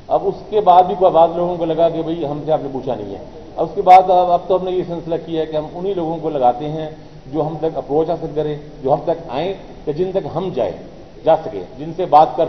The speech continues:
سکیں، جن سے اجازت لے سکیں، جن سے ہم کہہ دیں، یا جس طرح میں نے بتایا آپ کو، ریاض شاہ صاحب اپنے بلاگ لکھتے ہیں، جریدہ، تو ہمیں تحریر بھیجتے ہیں، تو اپنی ہر تحریر مجھے ای میل کرتے ہیں۔ سلیم صاحب اپنی چیز بھیجتے ہیں، اپنی ہر تحریر مجھے ای میل کرتے ہیں۔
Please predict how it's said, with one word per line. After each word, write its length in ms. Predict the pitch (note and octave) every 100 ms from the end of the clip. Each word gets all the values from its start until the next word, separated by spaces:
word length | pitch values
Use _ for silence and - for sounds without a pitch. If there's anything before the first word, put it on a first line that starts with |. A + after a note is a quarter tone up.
| D#3+
سکیں، 300 | D3 D3+ D3+
جن 140 | C#3
سے 220 | C3+ D3 C#3 - - -
اجازت 360 | C3 D3 E3 D#3
لے 120 | D3 D3+
سکیں، 320 | C#3 D3 C#3+
جن 140 | C3+ C3
سے 60 |
ہم 80 | C#3 C3
کہہ 120 | C#3+ C#3+
دیں، 120 | C#3+
یا 140 | C#3
جس 200 | C3 C3+
طرح 140 | D3 C#3
میں 120 | C#3+
نے 60 |
بتایا 340 | C#3 C3 C3+ C3+
آپ 60 | C3
کو، 80 | C3
ریاض 200 | B2+ C3
شاہ 140 | C#3+ C3+ C#3
صاحب 120 | C3 - - -
اپنے 200 | - C3+ C3+
بلاگ 200 | C3+ C3+
لکھتے 320 | C3+ B2+ D3
ہیں، 80 | C#3+
جریدہ، 340 | B2+ B2 C3 B2 - -
تو 120 | B2
ہمیں 180 | C#3+ D3+ C#3
تحریر 240 | C3+ D3+ C3
بھیجتے 420 | A2+ - G#2+ F#2
ہیں، 80 | F#2
تو 60 | B2
اپنی 180 | C#3 C3+
ہر 80 | D#3+
تحریر 200 | E3 D#3+ D3+
مجھے 180 | D3+ D#3+
ای 100 | D#3+
میل 160 | D#3 B2
کرتے 260 | G2+ - F#2
ہیں۔ 80 | E2+ - - - - -
سلیم 220 | D#3+ F3
صاحب 160 | F#3 F3
اپنی 200 | E3 E3+ F3
چیز 120 | F3
بھیجتے 280 | A3 - E3
ہیں، 80 | D#3
اپنی 220 | D#3 C#3+
ہر 100 | D#3
تحریر 240 | D3+ D3 C#3+
مجھے 180 | D3 -
ای 120 | D3+ D#3
میل 160 | B2+ G#2
کرتے 260 | F#2 -
ہیں۔ 80 | F2+